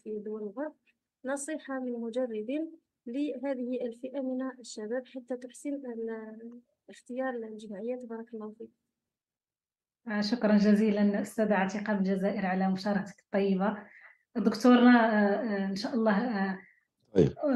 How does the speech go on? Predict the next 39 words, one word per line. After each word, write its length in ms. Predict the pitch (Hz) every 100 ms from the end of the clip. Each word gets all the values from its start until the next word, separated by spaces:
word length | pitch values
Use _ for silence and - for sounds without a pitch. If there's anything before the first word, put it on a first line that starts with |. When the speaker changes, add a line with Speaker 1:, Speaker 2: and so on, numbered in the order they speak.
| 208
Speaker 2:
آه، 340 | 202 240 202
تجيب 420 | 190 233 208 247
عن 120 | 233 220
هذه 300 | 214 208 214
الأسئلة، 760 | 208 - - 214 202 240 247
وبعدها 480 | 233 208 190 214 185
نفتح 220 | 156 156
Speaker 3:
نعم. 140 | 139 - _ - 175
Speaker 2:
الفرصة 560 | 180 175 226 202 208
للإخوة 500 | 196 196 - 202 190
الآخرين 440 | 196 - 196 185 185
إن 60 |
شاء 180 | 185 -
الله 120 | 107
Speaker 3:
طبعًا. 160 | 95 87
Speaker 2:
في 80 | 85
مجموعة 240 | 87 -
ثانية 380 | 87 - 156 151
بإذن 220 | 180 -
الله. 240 | 107 120 104
Speaker 3:
أنا 140 | 101
Speaker 2:
تفضل. 40 | 92
Speaker 3:
سعيد 300 | 98 117 117
جدًا، 500 | 113 127 - - 73 -
أنا 140 | 98 87
سعيد 320 | 101 110 98
جدًا 460 | 117 101 101 92
بالأخ 800 | 85 82 80 78 76 87 90 -
ماجد 360 | 92 101 87 85
أبو 240 | 82 78
غزالة 580 | 78 92 107 104 101 101 - _ _ _ _ 87
وأخونا 400 | - 110 104 90
من 140 | 87
طرابلس، 680 | - 92 104 107 107 - -
آه، 260 | 87 85
اسمه 220 | - - 80
عبد 180 | 82
اللطيف 380 | 92 87 131 127
ولا 460 | 117 95 90 87